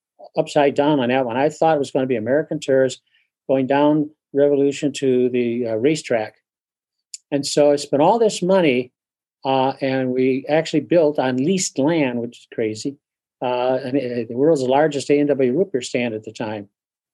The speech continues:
See, I, I got out of A and W, and, uh, and that's a story in itself, as you can imagine. And then so, uh, I stayed in San Diego.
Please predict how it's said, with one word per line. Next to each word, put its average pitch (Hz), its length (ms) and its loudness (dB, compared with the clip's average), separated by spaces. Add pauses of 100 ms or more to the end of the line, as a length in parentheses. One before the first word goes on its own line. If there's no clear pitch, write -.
See, 165 220 2
I, 156 220 2
I 151 60 2
got 180 200 4
out 185 160 4
of 156 100 4
A 160 140 4
and 151 120 2
W, 147 580 4
and, 131 600 0
uh, 123 280 2 (480)
and 139 100 0
that's 151 200 2
a 139 40 -4
story 131 440 2
in 123 60 0
itself, 127 460 -2
as 117 140 -6
you 131 100 -4
can 120 140 -10
imagine. 117 540 -8
And 131 140 -14
then 131 220 -2
so, 127 380 0 (500)
uh, 123 340 2 (640)
I 127 240 2
stayed 165 460 0
in 147 60 -4
San 139 300 2
Diego. 127 600 2